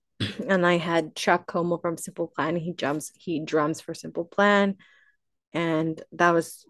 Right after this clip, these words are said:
like, really cool for me, 'cause I've been a fan since forever. And nobody wants to interview drummers usually. So I, I asked, and he was like, "Yeah,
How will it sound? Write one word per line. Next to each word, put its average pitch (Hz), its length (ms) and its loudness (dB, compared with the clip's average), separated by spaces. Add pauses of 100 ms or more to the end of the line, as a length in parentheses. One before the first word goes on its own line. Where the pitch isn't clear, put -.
(120)
like, 170 240 0
really 170 180 2
cool 175 240 -2
for 180 140 -8
me, 180 100 -2
'cause 165 260 -4
I've 139 160 -2
been 151 120 -4
a 160 60 -8
fan 151 420 -6
since - 480 -12 (280)
forever. 165 540 0 (760)
And 156 640 0 (100)
nobody 165 320 2
wants 165 200 -2
to 160 120 -2
interview 151 340 -2
drummers 160 460 -6
usually. 180 440 -2
So 156 240 -10
I, 143 280 -6 (400)
I 170 120 0
asked, 139 380 -4
and 160 140 -6
he 170 120 -6
was 175 160 -10
like, - 200 -10
"Yeah, 76 220 -4